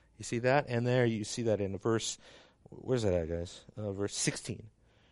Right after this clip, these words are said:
right? In Galatians, uh, three sixteen. "Now the promises were spoken to Abraham and to his seed." He does not say,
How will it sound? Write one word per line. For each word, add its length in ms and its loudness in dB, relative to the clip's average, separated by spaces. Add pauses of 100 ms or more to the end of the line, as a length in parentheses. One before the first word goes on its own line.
(160)
right? 260 0
In 160 -2
Galatians, 580 2
uh, 140 -4
three 240 -2
sixteen. 440 -8 (680)
"Now 120 4
the 60 6
promises 460 4
were 80 -2
spoken 340 0
to 80 -4
Abraham 440 2
and 80 -4
to 140 -2
his 100 -2
seed." 320 0 (160)
He 200 10
does 380 12
not 260 4
say, 500 8